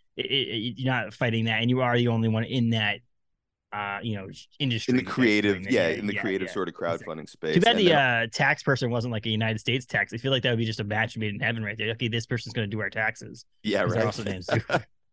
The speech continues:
Speaker 1: But I feel like it's questionable for having your company having Brazilian tax <laughs> preparer do your taxes.
Speaker 2: Totally. Very questionable.
Speaker 1: <laughs>
Speaker 2: At least it's, at least it's not Venezuelan. Um,
Speaker 1: <laughs> Yeah.
Speaker 2: but all of our socials are at We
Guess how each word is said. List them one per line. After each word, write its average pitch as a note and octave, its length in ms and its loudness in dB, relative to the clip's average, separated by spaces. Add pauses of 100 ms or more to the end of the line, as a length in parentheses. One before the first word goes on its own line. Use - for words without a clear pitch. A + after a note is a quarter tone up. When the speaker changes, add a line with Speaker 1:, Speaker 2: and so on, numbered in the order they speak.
(260)
Speaker 1:
But C#3 100 2
I C#3 40 4
feel E3+ 140 2
like D#3+ 120 6
it's C#3+ 120 4
questionable C3+ 480 4
for B2 100 2
having B2 160 2
your A#2+ 100 2
company A#2 280 0
having A2 260 -2
Brazilian A2 460 2
tax G#2+ 340 -2
<laughs> B2 60 -14
preparer C3+ 520 2
do D3 80 -4
your A#2+ 140 0
taxes. A#2+ 720 -4 (320)
Speaker 2:
Totally. F2 420 -2
Very G#2 300 0
questionable. E2+ 480 -4 (220)
Speaker 1:
<laughs> - 220 0
Speaker 2:
At G#2+ 140 4
least A#2+ 200 2
it's, A2 120 -2 (140)
at - 140 -14
least A#2 160 -6
it's G#2+ 80 -8
not G#2 160 -4
Venezuelan. F#2 520 -2 (220)
Um, F#2+ 340 0
Speaker 1:
<laughs> - 40 -20
Yeah. - 340 -10 (480)
Speaker 2:
but C3 260 -2 (800)
all C#3+ 160 4
of C#3+ 60 -4
our C#3+ 80 0
socials B2+ 580 -6
are F#2+ 400 0 (640)
at A2+ 280 -2
We G#2+ 400 -2